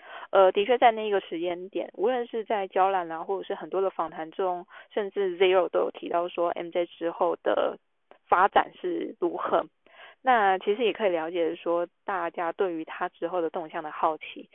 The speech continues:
因为M J也不像其他人有固定的节目放送，但我想M J可能不会放弃自己热爱的表演和舞台这件事情。就像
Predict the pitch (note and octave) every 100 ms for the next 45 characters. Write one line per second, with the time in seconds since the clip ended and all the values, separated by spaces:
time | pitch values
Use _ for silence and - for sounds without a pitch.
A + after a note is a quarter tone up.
0 | - - C4 D4 C4 G3 F#3+ G#3 E3+ -
1 | E3+ F#3 F3+ - F3 F3 E3+ F3 D#3+ D#3
2 | D3 - E3+ - F#3+ D#3+ D#3+ - D#3+ D#3
3 | D3+ D#3 D#3 E3+ F#3 E3+ E3+ D#3 - D#3+
4 | - - - - - D4+ A3+ F3 E3+ D#3+
5 | - E3+ - - D#3+ D3 E3 E3 - E3
6 | E3+ - D#3+ D3+ E3+ D#3+ E3+ F#3 - D3
7 | D#3 D#3 - - E3 D#3 E3 - D#3+ E3
8 | E3 D#3 - E3+ - D#3+ D#3 _ - -
9 | - - C4+ C#4 B3 C#4+ A#3+ G#3